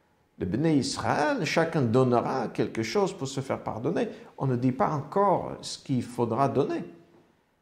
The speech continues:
Donc, le mitzvah de donner le machatzit shekel, ce que dans le pasuk qui suit, Zayitnu.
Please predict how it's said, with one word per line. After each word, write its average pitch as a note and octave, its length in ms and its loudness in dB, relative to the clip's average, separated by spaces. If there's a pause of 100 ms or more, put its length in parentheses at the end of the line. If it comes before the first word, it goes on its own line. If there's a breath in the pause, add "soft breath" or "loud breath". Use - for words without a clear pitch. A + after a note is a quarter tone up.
(120)
Donc, A2+ 240 0 (100)
le A#2 140 4
mitzvah D3+ 400 -2
de A#2+ 100 -2
donner A#2+ 300 2
le E3 80 0
machatzit C#3+ 480 -6 (120)
shekel, E3+ 600 0 (400 loud breath)
ce - 160 -8
que E3+ 140 -2
dans F3 400 2 (100)
le D3+ 160 0
pasuk D#3+ 340 -2
qui E3+ 140 -4
suit, G#3+ 300 0
Zayitnu. G3 640 0